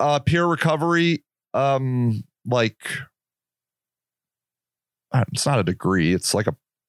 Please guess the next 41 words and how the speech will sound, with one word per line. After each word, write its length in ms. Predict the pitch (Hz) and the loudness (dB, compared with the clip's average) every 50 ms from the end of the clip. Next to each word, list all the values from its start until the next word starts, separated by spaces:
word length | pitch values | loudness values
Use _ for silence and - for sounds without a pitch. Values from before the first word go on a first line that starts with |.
| _ _ _ _ _ - | _ _ _ _ _ -2
you 80 | 165 | -2
know, 160 | - - 78 | 0 0 0
piece 240 | - - - 165 147 | 0 0 2 0 0
of 100 | - 160 | 0 -2
paper. 300 | - 247 254 220 - 175 | 0 2 2 2 2 0
You 100 | 139 127 | -2 0
go 140 | 135 214 202 | 0 0 2
watch 220 | 190 220 220 214 | 2 2 2 2
some 120 | - 208 180 | 0 -4 -4
classes, 520 | 160 190 208 214 220 220 180 226 226 185 | 0 0 2 2 2 2 2 2 2 2
you 80 | 202 190 | 2 2
become 260 | 180 - 202 208 196 | 2 0 0 0 2
a, 160 | 180 170 143 _ - - - - - - | 2 0 0 _ -12 -16 -16 -12 -6 -2
you 80 | 165 | -2
become 260 | 180 180 - 220 214 | 0 0 0 0 0
a 60 | 208 185 | 0 0
peer 240 | - - 208 208 | 0 2 2 4
recovery 460 | 208 202 196 - 202 202 196 196 190 - | 2 2 2 0 0 0 0 0 0 0
coach, 320 | - 269 277 247 226 - | 2 2 2 2 2 0
and 140 | - 190 190 | 0 0 0
then 100 | 202 196 | 2 2
they 140 | 196 196 190 | 2 0 0
pay 340 | - - - 277 311 330 320 | 0 2 2 2 4 4 2
you 500 | 277 233 196 165 151 143 160 202 220 - _ - - - 151 147 - - | 4 2 4 4 4 2 2 0 -2 -4 _ -18 -14 -12 -12 -10 -6 -2
to 120 | - 175 | -2 -2
do 320 | 147 165 190 190 202 214 175 | 0 2 2 2 2 0 0
peer 400 | - - - 160 160 160 165 175 | -2 0 2 4 4 4 4 2
recovery 640 | 180 196 190 - 240 262 269 240 226 214 196 175 147 | 2 0 0 2 2 2 2 2 2 2 2 2 2
with, 300 | 135 139 147 143 - - - | 2 2 0 0 -2 -4 -4
uh, 240 | - 143 147 143 143 | 0 2 2 2 0
people 260 | - - 147 143 151 | 0 0 2 2 2
that 140 | 151 165 156 | 2 2 0
are 40 | 151 | 0
trying 280 | - 147 131 127 131 139 | 0 2 2 2 2 2
to 40 | |
get 140 | 135 135 123 117 | 2 2 2 4
off 200 | 117 123 120 139 | 2 2 2 0
of, 200 | 139 135 135 - - | -2 -2 -4 -6 -4
uh, 160 | - - 139 | -2 -2 0
drugs, 460 | 143 147 240 240 175 - - - - - _ _ _ _ _ _ _ _ - | 2 2 2 2 2 0 -2 -10 -16 -16 _ _ _ _ _ _ _ _ -2
alcohol. 460 | 165 180 170 - - 85 64 - - | 0 0 0 0 0 0 0 -2 -6